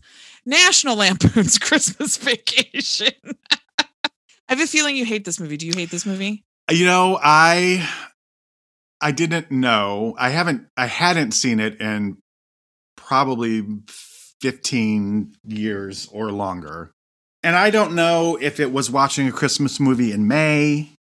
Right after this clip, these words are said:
Speaker 1: Sure, sure, sure. That'll,
Speaker 2: Chevy
Speaker 1: that'll
Speaker 2: Chase's shtick goes a l-, long
Speaker 1: A little
Speaker 2: way.
Speaker 1: goes a long way. Mm-hmm,
Speaker 2: Yeah,
Speaker 1: mm-hmm,
Speaker 2: with
Speaker 1: mm-hmm.
Speaker 2: me. So I did not, uh, also Randy Quaid,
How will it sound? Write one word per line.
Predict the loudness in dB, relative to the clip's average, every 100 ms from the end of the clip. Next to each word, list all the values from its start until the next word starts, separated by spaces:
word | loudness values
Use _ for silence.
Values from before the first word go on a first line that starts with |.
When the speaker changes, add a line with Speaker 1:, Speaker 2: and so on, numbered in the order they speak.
| _
Speaker 1:
Sure, | -10 -4 -2
sure, | -2 -4
sure. | -6 -8 -12 _ _
That'll, | -12 -8 -4
Speaker 2:
Chevy | 2 4 4 4
Speaker 1:
that'll | 2
Speaker 2:
Chase's | 2 2 2 0 -2 -2 -6
shtick | -4 -2 0 0 -2 -4
goes | -4 -2
a | -2
l-, | -6 -8 -18 -20 -20 -20
long | -16 -6 0 2 2 0 -2
Speaker 1:
A | -4 -10 -6
little | -4 -2 -2
Speaker 2:
way. |
Speaker 1:
goes | -4 -6
a |
long | -6 -6
way. | -6 -10 -10
Mm-hmm, | -6
Speaker 2:
Yeah, | -2 -2 -2
Speaker 1:
mm-hmm, | -2
Speaker 2:
with | -6 -4
Speaker 1:
mm-hmm. |
Speaker 2:
me. | -2 0 -2 -4 -12 -20 -20 -10
So | -2 4 6 6
I | 4
did | 2 0 0
not, | 2 4 4 2 -2 -4 -4 -2
uh, | -2 0 0 0 0 -2 -6 -8 -4
also | -2 0 -2
Randy | -2 -2 -4
Quaid, | -6 -4 -4 -4 -6 -8